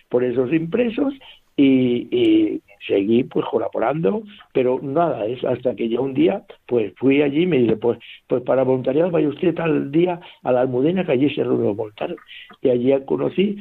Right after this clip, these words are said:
a Paco Francisco Espinosa y, y me metió enseguida en transmisiones. Yo tenía mi coche, él, él no tenía, y, y empecé, vamos, con un miedo espantoso por Madrid, porque yo le tenía pánico,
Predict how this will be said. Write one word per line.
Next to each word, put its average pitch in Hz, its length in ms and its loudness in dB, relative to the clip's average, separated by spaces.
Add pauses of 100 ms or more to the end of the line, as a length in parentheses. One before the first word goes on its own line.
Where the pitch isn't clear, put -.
(100)
a - 140 -6
Paco 165 320 -2
Francisco 127 400 -4
Espinosa 196 540 0 (380)
y, 156 200 2
y 156 40 2
me 139 120 2
metió 135 280 2
enseguida 185 520 0 (260)
en 123 180 0
transmisiones. 135 720 0 (380)
Yo 131 160 0
tenía 123 380 2
mi 135 160 0
coche, 202 400 0
él, 127 500 -2 (300)
él 123 260 2
no 123 180 0
tenía, 208 560 0
y, 117 520 0
y 117 200 2
empecé, 110 580 -2
vamos, 139 260 -2
con 120 120 0
un 123 520 0
miedo 123 240 2
espantoso 123 500 -2
por 120 140 0
Madrid, 143 360 0
porque 120 220 -2
yo 110 80 2
le 113 80 -2
tenía 117 300 0
pánico, 165 360 -2